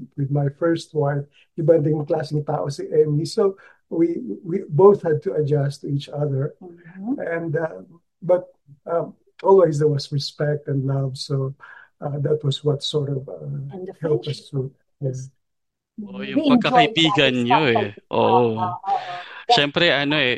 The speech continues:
Speaker 3: you've reconnected after
Speaker 2: Oo.
Speaker 3: so many years,
Speaker 2: Oo.
Speaker 3: di ba? Tito Joseph was recently honored, no, um, sa prestigious Filipino-Australian Leadership Award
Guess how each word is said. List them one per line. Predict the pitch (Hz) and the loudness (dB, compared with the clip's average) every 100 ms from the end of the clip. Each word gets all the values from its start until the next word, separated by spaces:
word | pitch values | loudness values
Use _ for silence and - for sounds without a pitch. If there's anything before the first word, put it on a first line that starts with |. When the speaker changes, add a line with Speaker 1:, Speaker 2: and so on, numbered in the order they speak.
| 151 | 0
Speaker 3:
you've | 175 | 0
reconnected | 139 185 - 156 156 - 151 127 - | 0 -2 0 0 0 0 -2 -2 -4
after | 127 135 196 156 | -2 0 0 0
Speaker 2:
Oo. | - | 0
Speaker 3:
so | - 165 156 | 0 2 2
many | 151 139 | 2 0
years, | 127 113 117 110 | -2 -2 -2 0
Speaker 2:
Oo. | 104 95 | -2 -4
Speaker 3:
di | 104 | -4
ba? | 104 107 127 - | -2 -2 -4 -4
Tito | 254 254 | -2 0
Joseph | 151 170 165 156 165 - | 2 2 2 2 0 0
was | 170 - | -4 -2
recently | 165 190 202 165 170 170 131 | -2 0 0 0 -2 0 0
honored, | 135 139 147 143 113 | 2 2 2 0 -2
no, | 117 120 160 - - - - | -6 -4 -4 -8 -18 -6 2
um, | 135 131 131 135 135 135 - - - | 4 4 4 4 2 0 -4 -14 -10
sa | - - | -4 0
prestigious | 160 156 175 147 147 | 2 2 2 0 0
Filipino-Australian | - 156 147 160 160 143 - 143 139 131 | 0 -2 0 2 2 2 0 2 2 0
Leadership | 135 147 139 143 - 131 | -2 0 2 2 0 0
Award | 117 135 120 101 | 4 4 2 -2